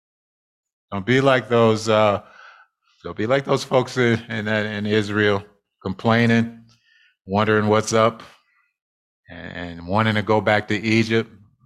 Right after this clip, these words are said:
Leave Egypt alone. Leave it alone.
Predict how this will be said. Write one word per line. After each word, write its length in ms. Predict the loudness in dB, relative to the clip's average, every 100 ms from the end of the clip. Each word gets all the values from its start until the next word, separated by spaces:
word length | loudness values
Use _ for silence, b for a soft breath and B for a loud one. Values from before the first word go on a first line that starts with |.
| -12
Leave 280 | -6 -4 -2
Egypt 360 | -2 -2 -2
alone. 520 | -2 0 0 -2 -8 -20 _ _ _ _ _ _ _ _ _ _ _ -10
Leave 100 | -6
it 60 | -2
alone. 400 | 0 0 0